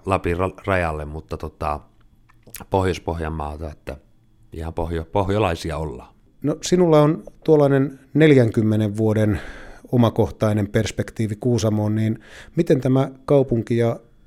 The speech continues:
Speaker 2: alue on muuttunut sinun elinaikanasi?
Speaker 1: Äh, no joo, onhan tämä tietenkin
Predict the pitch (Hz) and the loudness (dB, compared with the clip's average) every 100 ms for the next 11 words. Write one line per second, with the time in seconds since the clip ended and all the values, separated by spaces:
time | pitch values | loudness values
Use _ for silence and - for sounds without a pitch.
0 | - 143 120 104 104 110 131 156 - - | 0 2 4 2 2 0 0 -2 -2 -8
1 | 90 85 104 98 78 - 98 80 76 71 | -10 -8 -6 -6 -8 -10 -10 -10 -10 -14
2 | - - - - - - - - - - | -18 -18 -18 -18 -20 -20 -20 -20 -20 -20
3 | - - - - - - - - - - | -20 -20 -20 -20 -20 -20 -20 -20 -20 -16
4 | - 123 135 135 143 165 165 151 151 139 | -6 -4 -2 -4 -2 0 2 2 2 2
5 | 110 127 107 113 98 95 92 95 85 87 | 2 0 -2 -4 -4 -4 -4 -4 -4 -6
6 | 87 90 | -8 -8